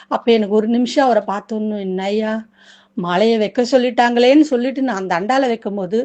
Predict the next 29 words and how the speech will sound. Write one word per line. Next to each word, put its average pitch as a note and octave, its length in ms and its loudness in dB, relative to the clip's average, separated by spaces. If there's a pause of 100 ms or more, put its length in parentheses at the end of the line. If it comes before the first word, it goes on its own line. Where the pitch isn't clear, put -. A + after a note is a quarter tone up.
(440)
ஆப்போசிட்ல C#4 840 2
இருந்த G#3+ 300 -4
குருக்கள் A#3 400 0
வந்து, G#3+ 320 0 (500)
"இருமா D4+ 440 2
ஒரு A3+ 200 -2
நிமிஷம்னு" A#3+ 440 -6
சொல்லி A3 300 -6
அந்த A3+ 220 -4
மாலையை G#3 500 0
வாங்கி G3 540 -4 (1000)
போட்டிருந்தா D4 520 4
கூட C4+ 160 -2
பரவாயில்ல, A#3 460 -2 (400)
ஒரு, B3+ 240 2
"நில்லுமா, D4 460 4 (160)
நான் A3 160 -8
மாலை A#3+ 300 -2
போடுறேன், C4 340 -2
நீ A#3+ 160 -8
பார்த்துட்டு C4 420 -4
போ" A#3 180 0 (340)
அப்படின்னு A3 400 -2
சொன்னாரு. G3 440 -4 (800)
அந்த B3 300 2 (100)
ஒரு A#3 240 2
நிமிஷம், D4+ 540 2
அந்த B3+ 260 -4 (100)
ஒரு A3 240 -2